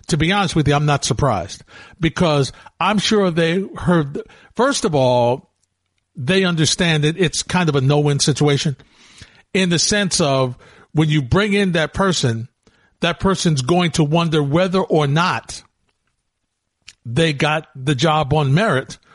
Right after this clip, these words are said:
or whether or not they got the job because the team was so bad they wanted to move up eight, nine, ten paces, places in the draft. So I understand why that's not the way to go. So we'll see how that's going to be done.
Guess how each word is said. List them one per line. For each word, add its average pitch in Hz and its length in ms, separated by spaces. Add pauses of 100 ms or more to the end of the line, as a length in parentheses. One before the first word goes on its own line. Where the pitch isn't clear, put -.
or 165 160
whether 156 320
or 143 80
not 170 320
they 156 100
got 147 220
the 135 80
job 147 320
because 139 380
the 131 80
team 170 280
was 143 140
so 143 160
bad 160 300
they 147 80
wanted 147 240
to 139 60
move 143 200
up 131 240 (840)
eight, 160 320
nine, 143 400
ten 160 280
paces, 175 600
places 143 500
in 139 160
the 143 100
draft. 202 460 (500)
So 175 220
I 175 220
understand 202 520
why 151 180
that's 147 600 (480)
not 160 400
the 165 100
way 139 160
to 127 80
go. 110 280
So 190 260
we'll 214 220
see 190 500 (100)
how 151 380
that's 160 300
going 143 380
to 143 120
be 123 260
done. 110 380